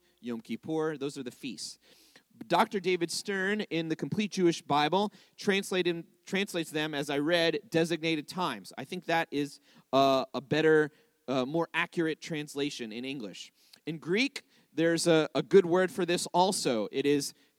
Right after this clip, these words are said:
kairos, right? Let's say that together. Kairos. And what was the Hebrew word? Moedim. Or singular would be moed, right? Okay.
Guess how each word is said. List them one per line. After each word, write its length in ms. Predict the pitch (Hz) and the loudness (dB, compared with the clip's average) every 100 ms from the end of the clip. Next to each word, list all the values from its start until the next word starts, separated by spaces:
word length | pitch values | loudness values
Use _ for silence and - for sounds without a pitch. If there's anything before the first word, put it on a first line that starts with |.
| - | -12
kairos, 1120 | - 190 214 190 165 120 95 - - - - - _ _ _ - | -4 2 4 6 6 4 0 -8 -10 -10 -14 -20 _ _ _ -6
right? 260 | 139 180 | -2 0
Let's 180 | 165 196 | 0 -2
say 180 | - 196 | 0 2
that 180 | 180 180 | 4 2
together. 460 | 156 165 135 98 - _ _ _ _ _ _ _ | 0 0 0 -4 -8 _ _ _ _ _ _ _
Kairos. 720 | - 156 170 151 110 95 - | -2 4 4 4 2 0 -8
And 140 | 127 | -6
what 100 | 151 | -2
was 120 | 196 185 | 0 0
the 100 | 175 | -2
Hebrew 340 | 208 202 208 | -2 4 4
word? 400 | 208 220 240 226 - _ _ _ _ _ _ _ _ _ - | 6 4 2 -2 -8 _ _ _ _ _ _ _ _ _ -8
Moedim. 1000 | 135 170 185 185 170 233 196 131 101 - | 2 2 4 0 0 -2 0 -2 -6 -12
Or 60 | 110 | -10
singular 500 | - 196 202 202 196 | -4 -2 0 2 2
would 160 | 185 | 0
be 380 | 170 208 254 254 _ _ _ _ _ _ _ _ _ _ - | 0 0 0 -4 _ _ _ _ _ _ _ _ _ _ -12
moed, 880 | 127 175 185 170 233 196 123 101 95 76 | 2 4 4 2 2 2 0 -6 -14 -10
right? 600 | 120 156 233 254 - - _ _ | -4 0 -2 -4 -12 -18 _ _
Okay. 560 | 127 - 170 202 113 | -10 -2 0 0 -2